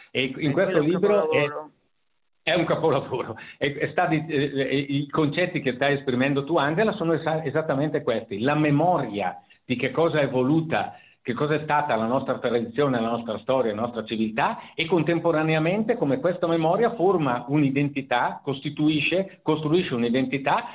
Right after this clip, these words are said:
Speaker 1: alla quale noi non possiamo, non possiamo rinunciare, non dobbiamo rinunciare, perché fa parte del nostro D N A, di quello che abbiamo dentro.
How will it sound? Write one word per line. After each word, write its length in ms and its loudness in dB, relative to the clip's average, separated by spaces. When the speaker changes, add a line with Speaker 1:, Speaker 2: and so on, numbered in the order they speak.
Speaker 1:
alla 220 0
quale 260 0
noi 160 4
non 160 4
possiamo, 580 0
non 220 0
possiamo 480 0
rinunciare, 600 0
non 280 4
dobbiamo 540 0
rinunciare, 680 0
perché 300 -2
fa 200 -2
parte 840 -2
del 220 2
nostro 360 2
D 80 -2
N 200 4
A, 440 -2
di 140 -4
quello 260 2
che 100 -2
abbiamo 320 0
dentro. 560 -2